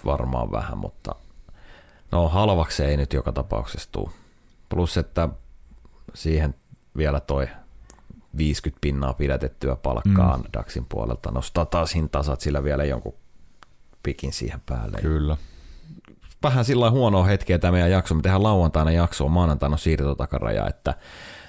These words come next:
Speaker 1: et, et, siinä menee sitten, niinku, melkein viikko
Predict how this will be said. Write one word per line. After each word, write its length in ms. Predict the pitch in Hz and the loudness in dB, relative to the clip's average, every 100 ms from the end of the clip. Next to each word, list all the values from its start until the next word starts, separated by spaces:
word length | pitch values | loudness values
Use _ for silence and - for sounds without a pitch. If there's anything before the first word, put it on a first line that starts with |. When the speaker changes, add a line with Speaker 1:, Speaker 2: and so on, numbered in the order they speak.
| - - | -18 -8
Speaker 1:
et, 140 | - - | -6 -4
et, 220 | 67 - - _ - | -6 -8 -20 _ -6
siinä 180 | - 80 | -2 0
menee 240 | 80 80 | 2 0
sitten, 320 | 73 82 - 80 | -2 -4 -4 -4
niinku, 180 | 78 | 0
melkein 380 | 82 78 87 82 | 0 2 2 2
viikko 560 | 82 82 76 - - | 2 2 0 -4 -6